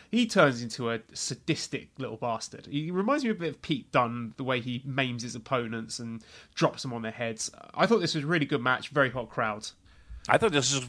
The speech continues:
Speaker 2: uh, for me, right up there with, with, with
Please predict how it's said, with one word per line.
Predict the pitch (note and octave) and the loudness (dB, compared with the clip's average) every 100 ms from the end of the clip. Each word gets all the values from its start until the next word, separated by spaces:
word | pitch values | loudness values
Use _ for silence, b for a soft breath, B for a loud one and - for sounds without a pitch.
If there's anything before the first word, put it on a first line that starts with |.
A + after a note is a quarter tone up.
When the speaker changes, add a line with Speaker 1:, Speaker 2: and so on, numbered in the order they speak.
| B2+ | 4
Speaker 2:
uh, | C#3 C3+ B2+ - A#2 - | 8 10 8 -2 -16 -12
for | - B2+ | 2 4
me, | A2+ B2+ E3+ B2+ A#2 _ _ _ b b b | 6 4 4 2 0 _ _ _ b b b
right | D3 F3 | 6 10
up | C3+ | 10
there | - G#2 | 10 6
with, | G2+ - F#2+ | 6 -2 -8
with, | G2+ - | -6 -2
with | G#2+ G#2 | -2 -2